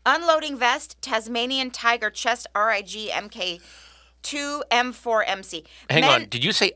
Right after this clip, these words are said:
Speaker 2: unloading vest?
Speaker 1: Unloading vest.
Speaker 2: What is an unloading vest?
Speaker 1: I don't know, but it's a Tasmanian Tiger chest R I G Rig Mic two. Then she needed a men's durable Gore-Tex multipurpose boot.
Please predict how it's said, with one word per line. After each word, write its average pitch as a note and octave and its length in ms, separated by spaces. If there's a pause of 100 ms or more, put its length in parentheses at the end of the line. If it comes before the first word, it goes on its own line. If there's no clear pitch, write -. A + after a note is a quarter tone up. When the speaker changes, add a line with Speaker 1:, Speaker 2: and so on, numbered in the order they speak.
Speaker 2:
unloading C3+ 680
vest? D#3 560 (500)
Speaker 1:
Unloading A3+ 520
vest. - 540 (380)
Speaker 2:
What D3+ 220
is E3+ 140
an C3+ 140
unloading C#3+ 640
vest? - 560
Speaker 1:
I E3+ 100
don't F#3 140
know, B3 200
but E3+ 180
it's D3+ 160
a D3+ 60
Tasmanian F3 640
Tiger F#3+ 340
chest F#3 360
R E3+ 180
I F3+ 160
G G#3 400
Rig F3+ 320
Mic G3 320
two. B3+ 400 (480)
Then C#4+ 400
she C4+ 200
needed B3+ 260
a G#3+ 40
men's A#3 400
durable B3 320
Gore-Tex A3 500
multipurpose A#3 600
boot. A3 500